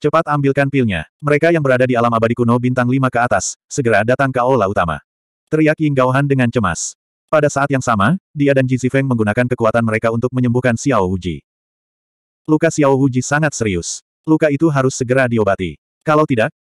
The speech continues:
nyawanya akan terancam. Luka-luka tetua agung sangat serius. Auranya sangat lemah. Apa yang terjadi? Apakah ada orang di dunia abadi kuno yang dapat menyakiti tetua agung? Jiwa naga tidak mungkin sekuat itu, kan? Mengapa senior Gu Changqing belum kembali?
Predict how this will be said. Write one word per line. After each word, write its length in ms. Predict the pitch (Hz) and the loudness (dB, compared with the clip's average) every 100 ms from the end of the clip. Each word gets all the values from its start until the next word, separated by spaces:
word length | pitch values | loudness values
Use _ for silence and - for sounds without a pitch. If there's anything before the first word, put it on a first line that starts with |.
| - | -6
nyawanya 480 | 131 127 139 151 147 | 0 2 2 0 0
akan 120 | 135 123 | -2 0
terancam. 400 | 113 101 95 78 73 _ _ _ _ _ - | 0 0 -2 -4 -10 _ _ _ _ _ -4
Luka-luka 480 | 151 151 143 160 156 | 0 2 2 2 0
tetua 240 | 135 127 | 0 0
agung 240 | 123 131 | 0 -2
sangat 320 | 127 143 151 143 | -2 -2 -2 -2
serius. 480 | 113 95 85 - - _ - | -4 -4 -4 -10 -16 _ -2
Auranya 480 | 151 143 143 151 151 | 0 2 2 0 0
sangat 240 | 143 139 | -2 0
lemah. 240 | 123 92 - _ - | 0 -2 -6 _ -6
Apa 240 | 151 165 | -2 0
yang 160 | 156 143 | 0 -2
terjadi? 400 | 127 120 98 78 _ _ _ _ _ - | -2 -2 -2 -8 _ _ _ _ _ -8
Apakah 340 | 156 147 160 151 | -2 0 0 0
ada 140 | 131 | 2
orang 180 | 120 139 | 2 2
di 140 | 127 | 0
dunia 240 | 123 113 113 | 0 0 0
abadi 160 | 120 | 0
kuno 320 | 131 117 107 | 2 2 2
yang 160 | 156 123 | 2 0
dapat 160 | 113 123 | 0 0
menyakiti 480 | 117 110 143 104 | 0 -2 -2 -2
tetua 320 | 113 123 113 95 | -2 -2 0 0
agung? 240 | 90 73 - _ _ _ _ 147 | -4 -8 -14 _ _ _ _ -6
Jiwa 240 | 147 156 | 0 2
naga 220 | 165 139 | 2 0
tidak 180 | 135 127 | 0 0
mungkin 300 | 120 127 135 | 0 0 -2
sekuat 320 | 139 131 117 | -2 -2 0
itu, 240 | 127 113 82 _ | 0 -2 -4 _
kan? 240 | - 107 78 - _ _ _ _ _ - | -4 -2 -4 -12 _ _ _ _ _ -6
Mengapa 320 | 151 143 156 | -2 0 0
senior 320 | 151 143 131 | 2 2 2
Gu 100 | 131 | 0
Changqing 380 | 135 135 131 131 | 0 0 0 -2
belum 240 | 131 143 127 | 0 0 0
kembali? 400 | 107 92 82 | 0 0 -4